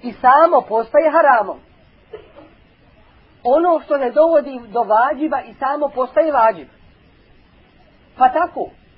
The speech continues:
miješanje muškaraca i žena, el ihtilaf, koje dovodi do zinaluka kasnije, je haram. Sa jedne strane. I drugo, voda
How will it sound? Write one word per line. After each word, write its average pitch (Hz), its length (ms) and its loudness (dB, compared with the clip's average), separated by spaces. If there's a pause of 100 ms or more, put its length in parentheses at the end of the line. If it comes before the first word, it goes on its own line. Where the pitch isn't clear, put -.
(360)
miješanje 302 640 -2
muškaraca 285 640 0 (120)
i 254 60 -16
žena, 214 480 -6 (240)
el 233 320 -2
ihtilaf, 226 680 -2 (840)
koje 302 340 0
dovodi 349 540 2
do 277 140 0
zinaluka 262 680 -2
kasnije, 339 540 -6 (520)
je 302 120 -4
haram. 320 320 0 (2500)
Sa 247 60 -10
jedne 302 300 -6
strane. 165 360 -12 (600)
I 277 200 -8
drugo, 349 440 4 (880)
voda 262 480 2